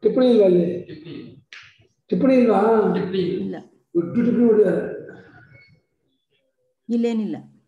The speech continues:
Speaker 1: ಟಿಪ್ಪಣಿ ಇಲ್ಲ. ಸರಿ. ಇದರಂತೆಯೇ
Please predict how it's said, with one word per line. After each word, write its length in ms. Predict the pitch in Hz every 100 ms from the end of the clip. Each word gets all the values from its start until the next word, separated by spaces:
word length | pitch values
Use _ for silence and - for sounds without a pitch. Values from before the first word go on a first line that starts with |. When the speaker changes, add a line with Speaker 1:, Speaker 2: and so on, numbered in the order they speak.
| _ _ _ _ -
Speaker 1:
ಟಿಪ್ಪಣಿ 240 | 202 254
ಇಲ್ಲ. 420 | 254 196 180 156 143
ಸರಿ. 520 | 208 - - - 208
ಇದರಂತೆಯೇ 960 | 226 220 214 214 196 226 185 - 90